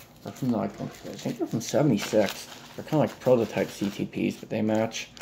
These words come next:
they match the, the style and design.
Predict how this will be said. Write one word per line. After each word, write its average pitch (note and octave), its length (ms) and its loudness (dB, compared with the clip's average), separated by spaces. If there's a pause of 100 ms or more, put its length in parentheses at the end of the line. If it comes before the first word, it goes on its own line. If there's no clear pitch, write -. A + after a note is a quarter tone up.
(260)
they A2+ 80 -4
match A2+ 340 0
the, A2 400 -2
the A2+ 140 -6
style G#2 420 4
and G#2 100 2
design. G2+ 460 0